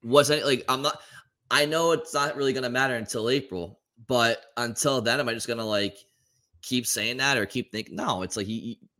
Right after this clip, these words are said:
I'm gonna watch the games and I'm gonna, I'm gonna enjoy it. Like, I, I'll worry about April when it gets there. And I'm, and, and believe me, if we get to April and they, and they, <laughs> and they're healthy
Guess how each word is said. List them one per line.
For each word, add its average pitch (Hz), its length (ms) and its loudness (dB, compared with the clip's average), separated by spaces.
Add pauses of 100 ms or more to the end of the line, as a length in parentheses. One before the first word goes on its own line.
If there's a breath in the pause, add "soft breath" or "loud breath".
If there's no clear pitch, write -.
(120)
I'm 95 160 -14
gonna 98 160 -8
watch 95 320 -6
the 156 60 -6
games 104 360 -6
and 107 60 -8
I'm 104 60 -10
gonna, 104 260 -6 (260 soft breath)
I'm 107 60 -8
gonna 117 160 -6
enjoy 117 320 -2
it. 82 180 -2
Like, 104 120 2
I, 110 160 2 (120)
I'll 107 200 -2
worry 110 180 0
about 117 180 -2
April 113 260 -4
when 110 100 -8
it 110 80 -8
gets 131 240 -2
there. 80 240 -8
And 113 100 -6
I'm, 107 220 -8
and, 113 280 -6
and 107 380 -6
believe 135 320 -2
me, - 220 -16 (760 loud breath)
if 113 140 -2
we 123 100 2
get 131 260 2
to 139 100 0
April 90 560 -6 (260)
and 107 200 -4
they, 104 280 -2
and 98 160 -6
they, 104 200 -4 (180)
<laughs> - 180 -10
and 110 160 -6
they're 110 100 -2
healthy 104 580 -4